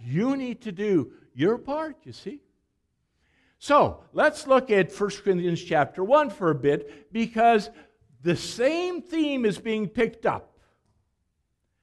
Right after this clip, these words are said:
"I appeal to you, dear brothers and sisters, by the authority of our Lord Jesus Christ." Did you see that? "By the authority of our Lord Jesus Christ, to live in harmony." Hey, doesn't that sound like Romans fifteen?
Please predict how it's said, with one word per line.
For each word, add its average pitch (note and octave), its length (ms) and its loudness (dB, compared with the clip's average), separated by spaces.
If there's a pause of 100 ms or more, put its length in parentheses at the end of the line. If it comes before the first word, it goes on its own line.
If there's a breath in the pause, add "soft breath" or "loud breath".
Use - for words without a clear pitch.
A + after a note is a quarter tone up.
(300)
"I G#3+ 180 6
appeal C4+ 400 0
to C4 100 -6
you, A3 180 0
dear F3+ 240 2
brothers G3+ 400 2
and A3 180 -4
sisters, G3+ 460 -4
by F#3+ 220 2
the F3+ 120 4
authority B3 520 0
of G#3 80 -4
our F#3+ 120 2
Lord F3 320 2
Jesus F3 380 -8
Christ." F3+ 440 -6
Did A2 180 -14
you A#2 60 -12
see F3+ 200 -6
that? G#3 300 0 (240 loud breath)
"By D#3+ 220 4
the E3 120 4
authority A#3+ 560 4
of F3 140 -2
our D#3+ 120 0
Lord D3 300 2
Jesus B2 360 -10
Christ, G3 360 0 (320 loud breath)
to G#3 160 2
live A#3+ 640 8 (180)
in A3 520 4 (180)
harmony." A#3+ 460 -2 (180)
Hey, D4 220 -2
doesn't G#3+ 320 -2
that B3 180 2
sound A#3 220 0
like G#3+ 160 2
Romans G3 400 4
fifteen? A3 680 -4